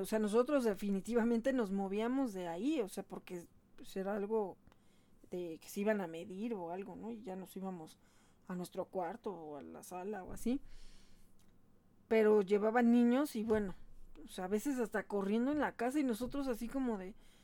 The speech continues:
este, pues no, <laughs> incluso llegó a haber alguien que hasta agarró el jamón del refrigerador, así, o sea, de, "Ah, tengo hambre", y,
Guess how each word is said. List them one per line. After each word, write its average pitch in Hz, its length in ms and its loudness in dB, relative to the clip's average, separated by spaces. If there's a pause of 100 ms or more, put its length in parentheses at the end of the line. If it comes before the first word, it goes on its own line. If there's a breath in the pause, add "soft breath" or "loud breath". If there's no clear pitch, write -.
(1040 soft breath)
este, 220 300 -4
pues 202 220 -2
no, 240 380 4
<laughs> - 20 0
incluso 294 420 0
llegó 254 300 4
a - 20 4
haber 254 200 4
alguien 254 300 0
que 214 160 -2 (320)
hasta 214 320 2
agarró 220 800 4
el 214 200 0
jamón 214 440 2
del 226 360 -2 (100)
refrigerador, 196 840 -4 (540 soft breath)
así, 262 420 2
o 220 60 6
sea, 240 260 4
de, 247 180 -2
"Ah, 330 200 0
tengo 320 260 -2
hambre", 320 300 -2
y, 233 280 -6